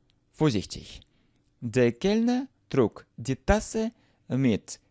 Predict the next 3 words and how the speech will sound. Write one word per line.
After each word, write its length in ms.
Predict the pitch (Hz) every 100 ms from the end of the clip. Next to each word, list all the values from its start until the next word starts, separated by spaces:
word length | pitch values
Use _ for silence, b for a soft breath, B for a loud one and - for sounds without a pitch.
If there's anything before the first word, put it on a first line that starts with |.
| _
Kaffee 460 | - 165 - 208 208 _ _ _
sehr 520 | - 101 131 131 123 - _ _
vorsichtig. 760 | 175 151 95 - - -